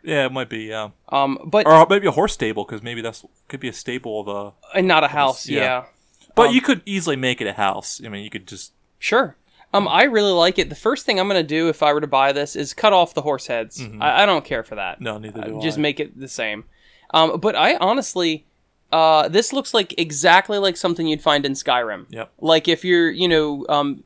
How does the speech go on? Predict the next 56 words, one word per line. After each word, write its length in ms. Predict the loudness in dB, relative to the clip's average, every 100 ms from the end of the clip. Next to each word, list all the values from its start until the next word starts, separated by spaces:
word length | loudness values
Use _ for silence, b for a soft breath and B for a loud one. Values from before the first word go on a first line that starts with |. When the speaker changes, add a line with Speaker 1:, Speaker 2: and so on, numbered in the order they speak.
| _
Speaker 2:
on 160 | -2 2
the 120 | 2
outskirts 400 | 2 0 -6 -6
of 80 | -8
a 20 |
town 380 | -4 -4 -2 -2
or 80 | -2
whatever, 260 | 0 0
you're 80 | -2
gonna 180 | -2 -4
see 220 | -4 -2
this. 260 | 0 -2 -2
You're 60 |
gonna 100 | -6 -4
see 100 | -4
the 80 |
fence, 480 | -4 0 2 2 -4
the 80 | -4
barrels. 540 | 2 4 4 2 -2
It 80 | -4
looks 260 | -4 -4 -6
just 360 | -2 -2 0
like 160 | -4 -6
Skyrim. 400 | -6 -6 -6 -10
Speaker 1:
Yeah. 220 | -8 -8 b b b b 0
Speaker 2:
And, 260 | 0 4
uh, 80 | 2
that's 200 | 2 2
not 140 | 2
a 40 | 4
bad 240 | 4 4
thing. 220 | 0 -10 -16 _
I 40 | -4
think 160 | -2
it 40 | 0
looks 200 | -2 -2
really 220 | -2 -2
cool. 280 | -4 -4 -8 _ _ _ _ -2
Um, 260 | -2 0
now 140 | 2 2
the 80 |
way 100 | 4
they 100 | 2
have 200 | 4 2
it 120 | 0 -2
painted, 360 | -4 -4 0
I 60 | -2
really 380 | 0 2 2 2
like 280 | 2 -2
how 180 | 0 0
the 140 | 0 -2
boards 360 | -2 0 -2
have 120 | -4
been, 120 | -4 -4
like, 160 | -4
whitewashed. 680 | -2 -2 0 0 -2 -8 -16